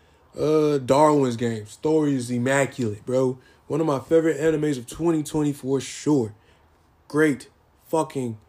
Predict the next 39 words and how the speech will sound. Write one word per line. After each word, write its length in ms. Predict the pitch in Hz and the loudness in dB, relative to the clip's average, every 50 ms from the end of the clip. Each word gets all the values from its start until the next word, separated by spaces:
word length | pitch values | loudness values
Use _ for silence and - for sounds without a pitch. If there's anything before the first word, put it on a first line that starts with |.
| _ _ _ _ - | _ _ _ _ 0
anime. 460 | 160 165 156 143 127 113 110 101 101 - _ _ _ _ | 2 2 4 2 0 -2 -4 -8 -12 -18 _ _ _ _
Please 180 | - 175 180 147 | -4 -2 -2 -2
go 100 | 139 123 | -2 -4
check 220 | 117 127 113 - | -4 -6 -8 -6
it 80 | 117 113 | -6 -8
out. 160 | 110 101 - _ _ _ _ _ _ _ _ _ _ _ _ _ _ | -8 -10 -12 _ _ _ _ _ _ _ _ _ _ _ _ _ _
And 300 | - 131 143 147 147 135 - | -6 -2 -2 0 -2 -2 -2
honorable 480 | 139 160 175 175 175 175 170 151 151 143 | -2 0 0 2 2 0 0 0 0 0
mention 440 | 151 175 180 180 - 190 180 175 | 0 0 -2 -2 -2 -2 -2 -2
is, 160 | 160 156 139 143 | -2 -4 -4 -4
like, 160 | 139 123 123 | -4 -4 -6
a 80 | 123 | -8
King 280 | 117 - - - 175 170 | -12 -8 -4 -4 -2 -2
of 100 | 165 151 | -2 -2
High 160 | 160 165 180 180 | -2 -4 -4 -4
School, 260 | 175 - - 196 190 | -6 -4 -4 -4 -4
I 60 | 185 | -2
think 160 | 185 190 185 | -4 -4 -4
that's 100 | 185 180 | -4 -2
what 80 | 185 185 | -4 -4
it's 80 | 175 | -4
called. 380 | - - 190 185 185 180 127 - - _ | -4 -4 -4 -2 -4 -4 -6 -10 -14 _
It's 140 | - 127 117 | -12 -8 -8
a 60 | 143 123 - _ _ | -8 -8 -10 _ _
Crunchyroll 460 | - - 170 170 - - 170 170 156 131 | -8 -4 -4 -4 -2 0 2 2 2 0
exclusive, 640 | 113 - - - 170 190 190 - 208 202 196 - _ _ _ - _ _ | -2 -6 -4 0 0 0 2 2 0 -2 -2 -4 _ _ _ -20 _ _
just 160 | - 143 135 147 | -10 -6 -4 -2
like 140 | 139 135 | -4 -4
Tower 280 | - - 156 151 147 143 | -2 -2 -2 0 0 -2
of 80 | 131 120 | -2 -2
God 240 | 135 156 170 170 | -2 0 2 2
is. 300 | 170 175 175 180 170 170 - _ _ _ _ _ _ _ _ _ _ _ _ _ _ _ - - _ _ _ _ _ | 2 2 2 2 0 -4 -10 _ _ _ _ _ _ _ _ _ _ _ _ _ _ _ -20 -20 _ _ _ _ _
Really, 240 | - 127 139 147 151 | -4 0 0 0 0
both, 420 | 139 120 131 143 147 139 139 - _ _ _ _ | 0 0 2 2 2 0 -4 -10 _ _ _ _
both, 360 | 139 151 147 139 - - - - - | -4 -4 -4 -6 -10 -18 -20 -8 -6
both, 220 | 143 151 147 - | -4 -4 -4 -4
both, 200 | - 143 147 143 | -4 -4 -4 -2
both 260 | 139 139 139 139 - - | 0 -2 -2 -2 -2 -4
crazy 400 | - 135 135 127 131 135 123 | -4 -4 -4 -4 -6 -8 -8